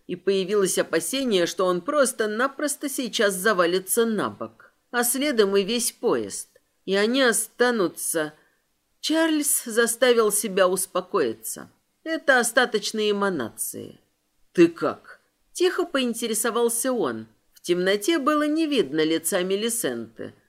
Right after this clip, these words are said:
но дыхание ее выровнялось. «Какая же дрянь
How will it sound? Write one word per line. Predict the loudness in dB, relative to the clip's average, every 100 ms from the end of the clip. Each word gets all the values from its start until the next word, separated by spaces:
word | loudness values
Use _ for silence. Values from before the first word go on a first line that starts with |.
| _ -6
но | -4
дыхание | -2 -4 -2 0 0 0
ее | 0 -2 -4 -4
выровнялось. | -2 -2 -2 -6 -10 -10 -14 -16 -18 _ _ _ _ _ _
«Какая | -14 -14 -6 0 2 2
же | 0 -2
дрянь | 0 2 2 2